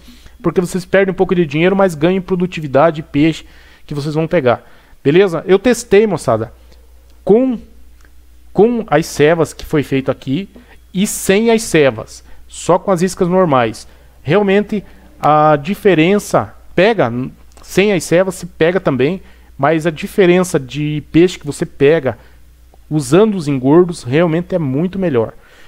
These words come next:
Então, vocês perdem um pouco de dinheiro, mas vocês ganham produtividade com certeza. Beleza? Eu vou fazer o seguinte, eu vou lá pro mapa, moçada, só pra mostrar os spots pra vocês, a rapidex assim, ó.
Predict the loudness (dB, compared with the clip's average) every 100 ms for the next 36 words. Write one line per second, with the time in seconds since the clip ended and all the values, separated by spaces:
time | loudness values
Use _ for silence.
0 | -20 -2 0 0 -2 -10 -10 -10 -2 0
1 | 2 0 0 0 -2 -2 2 4 2 -2
2 | -16 -6 0 0 0 -4 -2 0 0 -2
3 | -4 -4 -8 -4 0 0 -2 -8 -8 -4
4 | -6 -6 -8 -8 -10 -20 _ _ -6 0
5 | 2 2 -6 -12 -4 0 2 2 0 0
6 | -2 0 2 2 2 0 2 0 -2 -10
7 | -8 -8 -10 -2 -2 0 -2 -2 0 0
8 | 0 -6 0 2 2 -2 -6 -6 -2 -2
9 | -2 -6 -18 _ -20 -20 _ -6 -4 -2
10 | 0 -2 -4 0 0 0 -6 -10 -4 0
11 | 0